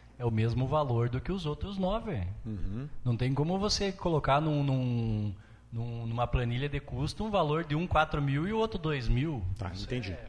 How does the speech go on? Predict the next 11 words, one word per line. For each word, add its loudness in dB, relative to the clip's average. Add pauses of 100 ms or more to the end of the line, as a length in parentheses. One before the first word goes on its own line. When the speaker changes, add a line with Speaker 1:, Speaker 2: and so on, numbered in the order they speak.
Speaker 1:
fora -2
de 0
lógica. 2
Speaker 2:
Entendi. -2 (540)
Então 0
quer 8
dizer 0
que -2
o, 0
o -4
custo -6